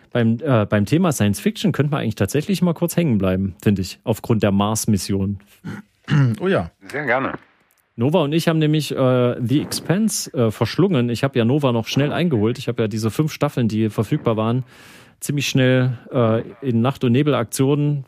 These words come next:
Speaker 1: äh, halb schlafend dahin gesuchtet.
Speaker 3: In Windeseile.
Speaker 1: Ähm, und da geht es ja um, ähm, ich weiß gar nicht, welche Zeit soll das spielen?
Speaker 3: Ähm, ich glaube, äh, so ausgehendes dreiundzwanzigstes Jahrhundert, also so gut hundertfünfzig,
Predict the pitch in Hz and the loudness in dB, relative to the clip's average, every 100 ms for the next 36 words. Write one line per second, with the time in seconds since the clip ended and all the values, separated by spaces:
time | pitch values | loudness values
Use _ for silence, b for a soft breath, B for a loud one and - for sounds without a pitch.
0 | _ _ 123 110 110 113 101 131 139 - | _ _ -4 -2 0 0 0 -2 -2 -4
1 | 127 151 131 117 - b b b b b | -2 0 0 -2 -6 b b b b b
2 | _ _ - 117 190 120 104 110 - 143 | _ _ -2 0 2 0 -2 -4 -4 -4
3 | - B B B B 151 - - 113 104 | -6 B B B B -14 -8 -2 0 2
4 | 107 117 76 - _ _ b b - 123 | 2 0 -6 -14 _ _ b b -4 0
5 | 107 131 160 165 143 131 131 - 120 113 | 2 2 0 0 2 2 0 0 2 2
6 | 110 110 117 104 101 101 104 151 120 170 | 2 0 0 2 2 2 0 -2 -2 0
7 | 190 120 127 113 110 127 175 175 160 - | 0 2 0 0 0 0 -2 0 0 -2
8 | 165 185 220 214 b b b _ _ _ | -2 0 0 -4 b b b _ _ _
9 | _ _ _ _ _ _ _ - 113 110 | _ _ _ _ _ _ _ -14 -6 -2
10 | 113 107 - - 110 165 226 214 214 214 | -2 -2 -8 -4 0 2 0 0 -2 0
11 | 208 156 147 160 170 170 160 165 165 147 | 0 -2 -2 0 2 0 -4 -2 0 0
12 | 160 202 - 170 175 156 - 147 180 - | 0 -4 -6 -8 -6 -8 -6 -4 -2 -2
13 | 160 151 151 - 143 147 127 147 135 98 | -4 -4 -14 -14 -6 -4 -2 -2 -2 0
14 | 104 117 113 123 123 170 175 160 165 147 | -2 -4 -4 -4 -4 -6 -6 -4 -4 -4
15 | 160 156 - 156 - | -8 -8 -10 -8 -10